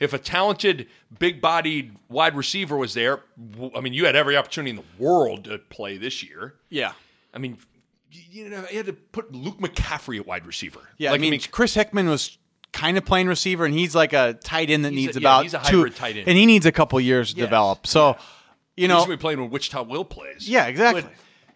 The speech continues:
Speaker 1: and then, and then running back, like, I, I just, I don't know if anybody has emerged outside of those two guys.
Speaker 2: Uh,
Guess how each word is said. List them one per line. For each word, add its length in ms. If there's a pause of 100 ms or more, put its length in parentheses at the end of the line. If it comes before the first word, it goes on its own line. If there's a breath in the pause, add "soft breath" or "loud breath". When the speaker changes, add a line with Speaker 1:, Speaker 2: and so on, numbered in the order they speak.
(100)
Speaker 1:
and 180
then, 140
and 200
then 180
running 280
back, 360
like, 200
I, 180 (140)
I 140
just, 400 (180)
I 200
don't 280
know 360
if 200
anybody 680
has 600
emerged 800 (640)
outside 400
of 80
those 180
two 140
guys. 540 (120)
Speaker 2:
Uh, 120